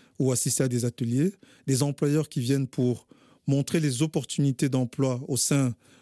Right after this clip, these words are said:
de leur, euh, de leur secteur, mais également des, des professionnels qui viennent rencontrer des chercheurs d'emploi pour les, les encourager. Mais nous avons également ouvert,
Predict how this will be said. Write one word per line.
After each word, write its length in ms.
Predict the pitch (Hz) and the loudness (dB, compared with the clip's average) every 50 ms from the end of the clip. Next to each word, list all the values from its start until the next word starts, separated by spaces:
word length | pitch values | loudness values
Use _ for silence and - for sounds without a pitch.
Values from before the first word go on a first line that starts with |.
| _ - | _ -2
de 80 | 127 120 | 0 0
leur, 280 | 117 120 120 120 117 | 2 2 2 2 2
euh, 200 | 120 117 113 113 | 2 0 0 0
de 100 | 110 127 | 0 -2
leur 220 | 117 120 120 110 - | 0 0 0 0 0
secteur, 640 | - 127 120 - - 147 170 208 226 - - _ _ - - - - - - | -2 -2 -2 -2 -2 -2 -2 -2 -4 -6 -10 _ _ -20 -20 -20 -20 -8 -2
mais 100 | - 143 | 0 0
également 640 | 143 127 143 135 139 151 160 180 190 190 190 196 202 - | 2 2 2 0 2 2 2 2 2 2 0 -2 -4 -4
des, 220 | - 139 139 139 131 | -4 -2 -2 -2 -2
des 120 | 127 131 | -4 -4
professionnels 680 | - - 147 - 156 127 - - 131 143 165 180 170 151 | -2 -2 -2 0 0 0 0 0 2 2 2 2 0 -2
qui 140 | - - 131 | -2 -4 -2
viennent 320 | 117 135 139 139 139 127 | 0 2 2 2 0 -2
rencontrer 580 | 135 117 147 156 151 - 156 139 127 - - 156 | -2 0 0 -2 0 0 -2 -2 -2 0 -2 0
des 100 | 147 131 | 0 0
chercheurs 320 | - 139 117 - - 123 120 | -2 -2 -6 -4 -4 -2 -2
d'emploi 380 | 123 120 - - 156 151 151 | -2 -2 -2 -2 -2 -2 -2
pour 340 | - - 131 131 123 - - - | -4 -2 -2 -2 -2 -4 -6 -4
les, 160 | 135 131 123 117 | -2 -2 -2 -2
les 260 | 143 135 131 120 131 | -2 -4 -2 -2 0
encourager. 560 | 127 120 - - 123 120 120 113 113 139 175 214 - - - - - - - - - - | -2 -2 -4 -4 -4 -2 -2 -2 0 -2 -2 -2 -4 -10 -20 -20 -20 -20 -20 -18 -6 0
Mais 280 | 143 135 151 165 170 220 - _ - | 0 2 2 2 0 -2 -4 _ -4
nous 180 | 165 135 127 | -2 0 0
avons 220 | 139 131 147 170 170 | 0 0 2 2 2
également 340 | 151 151 143 139 139 139 135 | 2 2 2 2 2 2 2
ouvert, 560 | 135 123 120 127 143 160 175 185 180 175 - | 2 0 0 0 0 2 2 0 -2 -4 -8